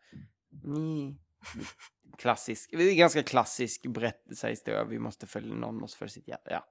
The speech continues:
du vet. Ehm, men, men också etablerande av hur, hur bitter och jävlig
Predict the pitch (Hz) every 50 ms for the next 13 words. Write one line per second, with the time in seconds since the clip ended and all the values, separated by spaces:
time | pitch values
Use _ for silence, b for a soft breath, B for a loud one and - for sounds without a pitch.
0 | _ _ - - 101 - - - _ _ _ _ _ _ _ _ _ _ _ _
1 | _ _ _ _ _ _ _ _ _ _ _ _ _ _ _ _ _ _ _ _
2 | _ - 120 117 113 113 113 113 113 113 113 113 113 113 113 113 113 - - _
3 | _ _ - - _ _ _ _ _ _ _ _ _ _ _ _ _ _ - 120
4 | 120 117 123 127 123 123 120 107 117 127 127 127 123 120 113 117 123 117 - -
5 | - 120 113 110 104 - _ _ _ _ _ _ _ _ _ _ _ _ _ _
6 | _ _ _ _ _ _ _ _ _ _ _ _ _ _ _ _ _ - 127 123
7 | - - 117 107 120 120 117 113 107 107 107 110 117 117 107 101 107 113 110 107
8 | 107 107 110 - - 123 120 113 107 104 101 - 151 143 - - _ _ _ -
9 | 123 113 - 104 - 120 110 104 107 113 120 113 117 117 117 117 104 107 110 110
10 | 117 113 110 -